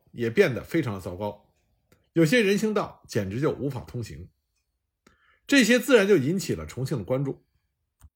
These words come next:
一九四五年十月，国民政府承认在上海发生过很多非法的没收和逮捕。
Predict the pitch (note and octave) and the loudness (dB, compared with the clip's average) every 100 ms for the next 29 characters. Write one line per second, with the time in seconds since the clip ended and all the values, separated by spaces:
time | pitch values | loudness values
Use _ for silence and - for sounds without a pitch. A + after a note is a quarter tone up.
0 | _ - C4+ A#3+ C#4 B3+ C#3+ F3+ - A2 | _ 0 6 6 6 0 0 -2 -4 -4
1 | D3 - - _ _ _ _ _ _ _ | -2 -4 -6 _ _ _ _ _ _ _
2 | _ A#3+ C#4+ C#4 D#3+ A2 - G2+ D#3+ E3+ | _ -2 2 2 2 -2 -8 -8 -6 -6
3 | - _ - F3 A3 E3+ A2 E2+ C#3+ D3+ | -8 _ -6 -2 0 -2 -4 -8 -6 -4
4 | E3+ D3+ A#2 - D2+ D2+ B2 C#3 - D#3 | -2 0 -2 -6 -12 -4 -2 -2 -6 -6
5 | D#3 D2+ F2+ F#2+ - B2 - G#2+ G#2 G2+ | -4 -6 -8 -10 -4 -6 -6 -12 -8 -10
6 | G#2 | -10